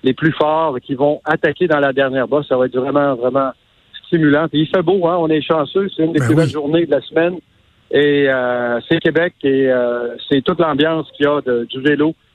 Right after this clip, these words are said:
Speaker 1: Euh, alors, on est chanceux. On a eu les championnats du monde au Mont-Saint-Anne, il y a, de vélo de montagne il y a deux semaines. Et là, ben, on a une Coupe du monde route et on les voit passer. Justement, ils sont devant moi. Le premier tour vient d'être fait.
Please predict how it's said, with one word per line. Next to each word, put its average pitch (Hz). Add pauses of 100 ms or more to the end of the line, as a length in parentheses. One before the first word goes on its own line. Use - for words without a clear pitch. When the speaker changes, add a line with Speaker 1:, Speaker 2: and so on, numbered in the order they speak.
(320)
Speaker 1:
Euh, 117 (100)
alors, 151
on 180
est 196
chanceux. 185
On 233
a 170
eu 190
les 185
championnats 175
du 135
monde 180
au 139
Mont-Saint-Anne, 151
il 143
y 139
a, 127 (280)
de 151
vélo 165
de 175
montagne 175
il -
y 160
a 156
deux 151
semaines. 247 (580)
Et 143
là, 170
ben, 151
on 151
a 156
une 143
Coupe -
du 151
monde 160
route 180
et 160
on 160
les 160
voit 180
passer. 170
Justement, 160
ils 185
sont 170
devant 156
moi. 165 (400)
Le 131
premier 180
tour 180
vient 156
d'être 139
fait. 190